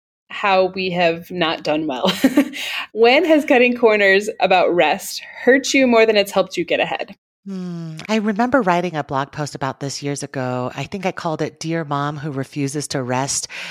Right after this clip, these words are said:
Speaker 2: And it
Speaker 1: Mm.
Speaker 2: really was just an honest confession, even just looking at my own life, that I c-, almost couldn't settle in and enjoy time with my family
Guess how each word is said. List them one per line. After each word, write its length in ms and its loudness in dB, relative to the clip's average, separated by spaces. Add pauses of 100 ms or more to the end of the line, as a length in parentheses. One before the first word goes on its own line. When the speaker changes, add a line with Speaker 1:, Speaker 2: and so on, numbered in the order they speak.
(100)
Speaker 2:
And 100 2
it 60 0
Speaker 1:
Mm. 60 0
Speaker 2:
really 260 2
was 260 0
just 200 -8
an 200 -8
honest 360 -6
confession, 720 -8 (180)
even 460 -6 (500)
just 220 -6 (500)
looking 540 -4
at 100 -4
my 240 0
own 220 0
life, 320 -4
that 100 -4
I 100 -2
c-, 60 -12 (280)
almost 320 -2
couldn't 280 -6
settle 440 -4
in 400 -6
and 320 -8
enjoy 840 -2
time 220 -8
with 160 -10
my 100 -8
family 640 -4